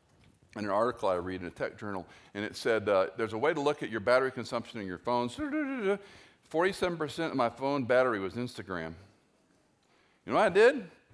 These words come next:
Uninstalled Instagram. It was the last piece of social media on my phone or tablet.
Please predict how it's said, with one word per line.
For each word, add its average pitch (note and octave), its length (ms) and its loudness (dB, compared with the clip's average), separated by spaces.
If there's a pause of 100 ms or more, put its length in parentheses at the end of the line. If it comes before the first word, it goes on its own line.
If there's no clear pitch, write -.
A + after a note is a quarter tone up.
(180)
Uninstalled A2 460 2
Instagram. D#2+ 520 -8 (1400)
It C3 40 -2
was B2 100 0
the A2+ 100 0
last C#3+ 600 4
piece F#3 220 -8
of E3+ 80 -10
social F3 320 -2
media A2+ 400 -4 (280)
on G#2+ 280 0
my G#2 200 0
phone A2+ 360 -4
or G#2+ 80 -8
tablet. - 360 -4